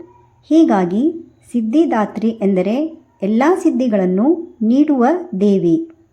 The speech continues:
ಸಿದ್ಧಿದಾತ್ರಿ ದೇವಿಯ ರೂಪ. ಅವಳಿಗೆ ನಾಲ್ಕು ಕೈಗಳು, ಒಂದು ಕೈಯಲ್ಲಿ ಚಕ್ರ, ಮತ್ತೊಂದು ಕೈಯಲ್ಲಿ ಶಂಖ, ಮೂರನೇ ಕೈಯಲ್ಲಿ ಗದ,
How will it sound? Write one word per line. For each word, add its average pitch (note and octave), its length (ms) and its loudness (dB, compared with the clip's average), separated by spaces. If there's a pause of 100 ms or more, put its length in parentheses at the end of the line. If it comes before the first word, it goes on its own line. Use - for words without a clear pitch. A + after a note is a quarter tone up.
(840)
ಸಿದ್ಧಿದಾತ್ರಿ B3 960 0 (240)
ದೇವಿಯ B3+ 400 2 (160)
ರೂಪ. A3 300 -2 (880)
ಅವಳಿಗೆ G#3 500 0
ನಾಲ್ಕು D4 540 -2
ಕೈಗಳು, G#3+ 800 -2 (720)
ಒಂದು D4 260 4
ಕೈಯಲ್ಲಿ G3 520 0
ಚಕ್ರ, G3+ 400 -8 (840)
ಮತ್ತೊಂದು E4 600 2
ಕೈಯಲ್ಲಿ G3+ 400 0
ಶಂಖ, G3 400 -2 (760)
ಮೂರನೇ F4 440 4
ಕೈಯಲ್ಲಿ A3 560 0
ಗದ, F#3 160 0